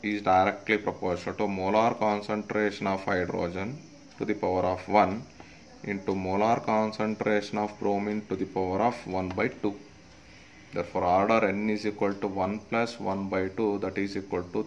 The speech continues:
three by two, that is equal to one point five. Means experimental determined equation indicates that one mole of hydrogen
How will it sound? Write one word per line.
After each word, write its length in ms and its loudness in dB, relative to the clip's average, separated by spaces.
three 220 2
by 240 2
two, 300 -4
that 180 -2
is 200 -2
equal 340 -2
to 120 -4
one 280 -2
point 300 -2
five. 220 -4
Means 300 -2
experimental 880 2
determined 680 -2
equation 400 -4
indicates 380 -2
that 220 0
one 160 0
mole 220 2
of 140 0
hydrogen 480 4